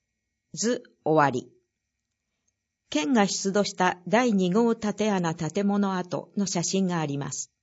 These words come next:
問い合わせ。上高津貝塚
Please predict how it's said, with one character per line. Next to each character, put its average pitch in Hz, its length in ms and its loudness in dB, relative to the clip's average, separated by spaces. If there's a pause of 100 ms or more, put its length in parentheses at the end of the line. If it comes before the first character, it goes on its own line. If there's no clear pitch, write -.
(1700)
問 247 200 2
い 233 80 4
合 202 80 2
わ 196 120 0
せ。 180 280 -4 (680)
上 233 280 2
高 262 280 -2
津 233 120 -4
貝 247 300 2
塚 156 380 -2